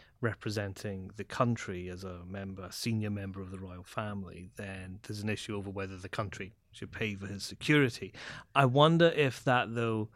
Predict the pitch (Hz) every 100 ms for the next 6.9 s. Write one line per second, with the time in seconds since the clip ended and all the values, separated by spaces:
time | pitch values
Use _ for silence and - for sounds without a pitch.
0 | - - - 135 123 120 110 110 107 104
1 | 117 107 - 104 - 110 - - 104 -
2 | - 131 131 117 104 98 98 113 110 107
3 | 110 110 120 117 104 95 98 104 - 113
4 | 110 107 101 - - - - _ - 107
5 | 104 104 101 104 101 - 98 - 104 -
6 | 107 117 117 - 101 117 127 92